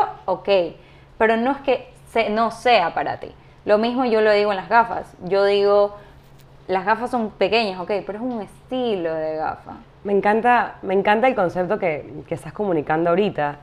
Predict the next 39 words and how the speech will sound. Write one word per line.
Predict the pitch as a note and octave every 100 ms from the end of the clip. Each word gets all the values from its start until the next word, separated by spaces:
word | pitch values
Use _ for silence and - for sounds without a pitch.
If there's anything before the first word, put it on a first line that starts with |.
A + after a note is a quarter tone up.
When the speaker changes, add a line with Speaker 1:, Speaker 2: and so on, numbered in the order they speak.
| - - - - -
Speaker 2:
No | E3+ F#3+
se | G3
trata | G3+ G3 G3 G3+
de, | G3 D#3+ C#3
de | D3 C#3+ C#3 - - - - - - -
que | E3+
si | F3+
te | E3 D#3
queda | F3+ E3+ E3
bien | E3+ E3+
o | D#3
no | D#3
te | D#3 D#3
queda | D#3 D#3 D3+
bien. | D#3 D3+ D3 C#3+ - - - -
Es | D#3
más | F#3+ G3 -
un, | F3+ F3+ E3+ - - -
"Me | F3+ F3
siento | F#3 G3+ G#3+ G#3
bien | G3 G3
con | F3+
esto", | F3+ G3 F#3+ - A3
o | G#3+ D#3+ D#3 - - -
"Forma | - G3+ G#3 F#3+
parte | F#3+ F#3+ G3
de |
mi | F3+
estilo, | D#3 - G3 F#3+
lo | F3 D#3
que | D3
quiero | E3+ F3+
comunicar | F3+ F3 D#3 D3 E3 D#3+
con, | E3 F3 E3 -
con | D#3+
mi | D#3
vestimenta", | D3 - D#3 D#3+ F3 F3 E3+ E3+ E3
y, | D3+
y | C#3+ D3+ C3+